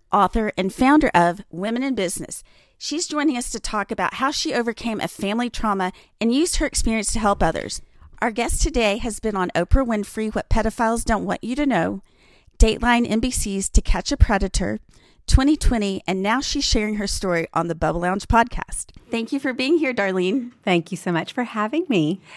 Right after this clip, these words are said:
Speaker 1: So we all go through hard times, and it's just kind of a matter of how we react to those. If we succumb to them and we shut down, or we just pull ourselves together and we pull through them. But you have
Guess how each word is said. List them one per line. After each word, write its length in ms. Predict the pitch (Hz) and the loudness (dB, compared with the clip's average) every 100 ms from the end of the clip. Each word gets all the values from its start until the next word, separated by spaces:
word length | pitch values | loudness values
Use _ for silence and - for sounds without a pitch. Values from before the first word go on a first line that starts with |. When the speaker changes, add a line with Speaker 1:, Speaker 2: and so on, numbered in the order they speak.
| - | -14
Speaker 1:
So 200 | - 320 | -2 0
we 120 | 311 302 | 0 0
all 180 | 349 | -2
go 180 | 427 440 | -2 -4
through 280 | 415 311 269 | -2 -2 -2
hard 320 | 254 254 233 | -4 -6 -6
times, 680 | - 214 180 170 185 220 - _ | -6 -2 -2 -2 -2 -4 -8 _
and 500 | 208 202 202 190 190 - _ _ _ - | -4 -2 -2 -2 -4 -8 _ _ _ -10
it's 260 | 233 - | -8 -10
just 300 | - 294 - | -8 -8 -8
kind 240 | - 330 359 | -4 0 0
of 100 | 285 | 0
a 60 | |
matter 380 | 220 214 220 220 | -2 -2 -2 -2
of 360 | - 196 185 196 - - | -2 -2 -2 -6 -16 -20
how 220 | - 262 240 | -6 -2 0
we 160 | 240 | -2
react 380 | 202 190 185 - | -2 -2 -4 -4
to 100 | 262 | -4
those. 320 | 190 175 190 | -2 -2 -2
If 200 | - - | -4 -4
we 100 | 208 | -6
succumb 480 | - 202 - 339 311 | -6 -8 -2 2 2
to 160 | 320 285 | 0 0
them 360 | 277 269 269 | 0 2 0
and 180 | 226 202 | -2 -2
we 100 | 185 | -4
shut 340 | - 247 - | -4 -6 -4
down, 420 | - 277 277 262 247 | -2 0 0 0 0
or 160 | 208 | -2
we 180 | 208 214 | -4 -6
just 280 | 214 262 - _ - | -6 -6 -8 _ -8
pull 140 | - 247 | -2 0
ourselves 380 | 220 233 208 | 0 -2 -4
together 440 | - 202 185 180 185 | -2 -2 0 0 -2
and 180 | - 196 | -4 -4
we 200 | 202 - - - - | -6 -10 -18 -20 -2
pull 180 | 269 240 | -2 0
through 260 | 240 202 | -2 -2
them. 240 | 175 - 185 | 0 -4 -4
But 280 | 196 - 277 | -6 -4 -4
you 160 | 466 | -4
have 320 | - - 214 | -4 -4 -2